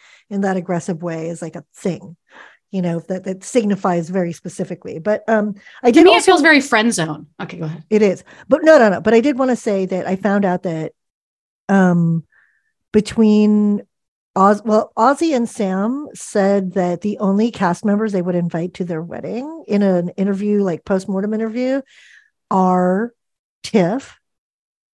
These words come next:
Speaker 1: and Vanessa.
Speaker 2: Weird.
Speaker 1: So, right? Isn't that weird? Tiff and Vanessa are the only cast members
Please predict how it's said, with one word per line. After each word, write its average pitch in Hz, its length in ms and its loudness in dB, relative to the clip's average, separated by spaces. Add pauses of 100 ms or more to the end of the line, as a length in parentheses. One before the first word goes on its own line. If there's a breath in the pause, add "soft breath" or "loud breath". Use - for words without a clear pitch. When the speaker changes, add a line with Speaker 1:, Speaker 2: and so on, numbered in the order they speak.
(300)
Speaker 1:
and 208 160 6
Vanessa. 208 640 0 (960)
Speaker 2:
Weird. 165 560 -2 (100)
Speaker 1:
So, 208 220 8
right? 214 280 2
Isn't 254 280 -2
that 294 260 2
weird? 196 500 -6 (360)
Tiff 262 260 4 (160)
and 220 160 2
Vanessa 190 680 -2 (420 soft breath)
are 202 120 2
the 214 140 0
only 240 220 2
cast 220 280 0
members 180 580 0